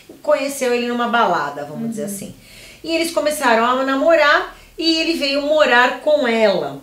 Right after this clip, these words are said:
Speaker 1: na casa dela, que ela pa-, ela alugava, tá? Não era dela, mas ela alugava. No início era tudo maravilhoso, é verdade. Levava pra jantar, é, levava a viajar, ele que fazia os roteiros das coisas.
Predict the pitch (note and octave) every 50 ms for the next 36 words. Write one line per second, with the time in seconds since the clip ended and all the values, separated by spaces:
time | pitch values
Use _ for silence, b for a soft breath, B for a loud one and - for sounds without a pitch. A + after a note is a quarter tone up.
0 | - - - F#3+ G#3+ A3 - G#3+ F#3 F3+ F#3 G3 F#3+ A3 B3 A#3 F#3 D#3+ G3+ G3
1 | G3 G3 G3 F#3+ E3+ D#3+ D#3+ - - F3+ E3+ F3 F3 - F#3+ - E3 F3+ F3+ F3+
2 | F#3 F#3 A3 A#3 G#3+ G3 F#3 E3+ D#3 D3+ D#3 - D3+ D3+ - F3 E3+ F#3+ A3+ B3
3 | A3+ E3 D#3+ D#3+ E3 F3 G3 F#3 F3+ F3 F#3 F#3 F#3+ G3+ G#3 G3+ G#3+ G#3 G3+ G#3
4 | A3 A#3+ F#3+ D#3+ B2+ B2 B2 - - - _ B B B B B B B B B
5 | B B C4 F4+ G4 G4 E4+ C#4 B3+ B3+ C4 C#4+ D#4 - - - B3+ B3 A#3+ B3+
6 | B3+ B3 - B3+ C4 - C4+ B3+ B3+ A#3+ A#3 A#3 A#3 B3 C4 C4 C4 A#3+ A3 A3
7 | C4 C4 A3+ F3+ A3 C4+ B3+ A3+ G#3 G3+ G3 G3 F#3+ F#3 F3+ - - E3 D#3+ D3
8 | C#3+ E3 F3+ F3+ G#3 A3+ G3 F3 D3+ C3+ C3+ C3+ C3+ B B B B - G3 G3
9 | F#3+ G3 F#3+ F#3 F3+ F3+ E3+ E3 D#3 D#3 D3+ D3 D3 D3+ F3 E3 F3 F#3+ G3+ G#3
10 | G#3+ G#3+ G#3 G3+ B B B B B B F3 F3 F3 F3 E3+ E3 E3 E3 E3+ E3
11 | E3 E3+ E3+ E3+ E3 D#3+ D#3+ D#3+ E3 F3 E3 D#3+ D#3 D3 C#3+ F3+ F3+ F3+ G3 G3+
12 | G3+ G3+ G3 G3 G3 G3 G#3 A3 G#3 - - A3 F#3 F#3+ F#3 E3 E3 E3+ F3+ F3
13 | - G3 F#3 F3+ F#3 F3+ F3+ F3 - D3+ D3+ - - - - F#3 F#3+ G3 G#3 G#3
14 | G#3 G#3 G3+ G3+ F3 G#3 G#3 G3+ G#3+ G#3 - B